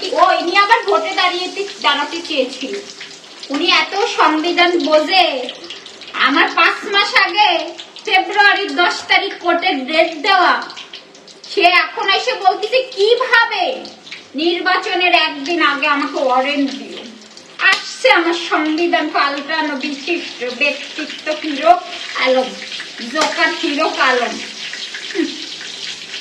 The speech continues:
কয় মামলা ঢুকাই দেব। তুই তো সবার নামে মামলা ঢুকাই দে। আমি যেটা করি, রাইট করি, তথ্য প্রমাণ দিয়ে করি। তোর মতো মিথ্যা মামলা আমি দিই না।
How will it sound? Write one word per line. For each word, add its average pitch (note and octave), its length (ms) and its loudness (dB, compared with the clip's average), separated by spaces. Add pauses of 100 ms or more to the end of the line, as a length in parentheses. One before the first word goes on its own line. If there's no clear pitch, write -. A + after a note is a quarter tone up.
(960)
কয় D4 180 2
মামলা D4+ 420 4
ঢুকাই D#4+ 500 0
দেব। D4 200 4 (460)
তুই F#4+ 100 -4
তো B4 120 2
সবার A4 580 4
নামে G4+ 240 -2
মামলা E4+ 400 2
ঢুকাই - 280 -2
দে। F#4 600 0 (380)
আমি E4 140 2
যেটা E4+ 280 2
করি, F#4+ 260 2 (200)
রাইট C#4 520 0
করি, A#3 160 -4 (100)
তথ্য A4+ 320 -6
প্রমাণ F4 320 0
দিয়ে F4 280 -2
করি। - 400 -12 (400)
তোর E4+ 140 2
মতো F4 280 -2
মিথ্যা F4 340 0
মামলা E4+ 320 4
আমি C4 160 0
দিই C#4+ 260 -6
না। A#3 140 -6